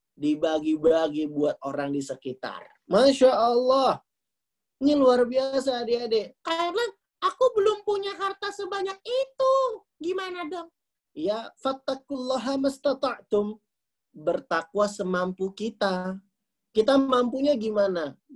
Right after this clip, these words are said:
Speaker 1: mau sedekah? Ya, berdasarkan apa yang kita punya aja. Misalnya nih, adik-adik punya dua makanan untuk dibawa sebagai jajan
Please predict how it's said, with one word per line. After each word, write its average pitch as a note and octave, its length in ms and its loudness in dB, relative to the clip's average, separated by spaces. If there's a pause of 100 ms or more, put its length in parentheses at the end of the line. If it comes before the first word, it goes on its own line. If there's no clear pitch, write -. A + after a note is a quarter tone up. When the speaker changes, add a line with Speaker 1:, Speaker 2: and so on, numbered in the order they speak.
(120)
Speaker 1:
mau E3+ 240 0
sedekah? D#3+ 560 -4 (320)
Ya, A3+ 400 -2
berdasarkan G#3 640 0
apa A3 240 -4
yang A3+ 240 0
kita A3+ 240 -4
punya D#4 400 -2
aja. D#4 480 -4 (320)
Misalnya E3+ 480 0
nih, G3 320 0 (320)
adik-adik D3 720 0 (960)
punya E3+ 400 4
dua D#3+ 480 2
makanan E3 720 -2 (160)
untuk D#3 400 -4
dibawa D3+ 480 2 (160)
sebagai D3 560 -2
jajan C#3 640 -2